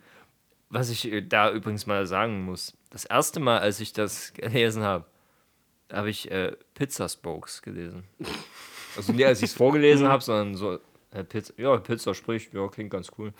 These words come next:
Speaker 1: <laughs> Äh, sie fragt, „Wenn ihr ein Gesetz einführen dürftet, an das sich dann alle halten müssen, welche wäre das?“ Das hab ich schon mal gesagt, Internetverbot für Assis.
Speaker 2: <laughs> Aber wie, wie definierst du denn, wer ein Assi ist?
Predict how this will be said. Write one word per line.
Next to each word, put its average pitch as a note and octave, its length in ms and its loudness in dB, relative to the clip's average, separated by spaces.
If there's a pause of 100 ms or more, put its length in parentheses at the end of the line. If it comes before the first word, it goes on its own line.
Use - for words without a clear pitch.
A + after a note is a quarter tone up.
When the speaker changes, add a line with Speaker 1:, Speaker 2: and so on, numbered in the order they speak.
(100)
Speaker 1:
<laughs> - 1500 -20
Äh, D3 200 2
sie C3+ 140 -2
fragt, G#2+ 340 2 (240)
„Wenn C#3 180 4
ihr D#3+ 120 8
ein C#3+ 120 6
Gesetz C3+ 320 2
einführen C3 540 0
dürftet, C#3+ 560 0
an G#2+ 360 -4 (260)
das B2 160 -2
sich C3 140 -6
dann G#2+ 220 0
alle F3 260 4
halten D#3+ 360 0
müssen, F#2 320 -6 (140)
welche B2 360 -4
wäre A2 240 0
das?“ F2 280 -10 (160)
Das C3+ 160 -8
hab E3+ 100 6
ich - 80 2
schon C#3+ 100 -2
mal B2 120 2
gesagt, G#2 400 0
Internetverbot G2+ 680 -4
für - 160 -12
Assis. F2+ 420 -14 (680)
Speaker 2:
<laughs> - 1040 -10 (1700)
Aber C3 260 2
wie, E3+ 260 0
wie C#3+ 160 -2
definierst E3 540 0
du E3 40 -4
denn, C3 220 0
wer B2+ 80 2
ein A#2+ 100 -2
Assi A#2 240 -2
ist? - 280 -6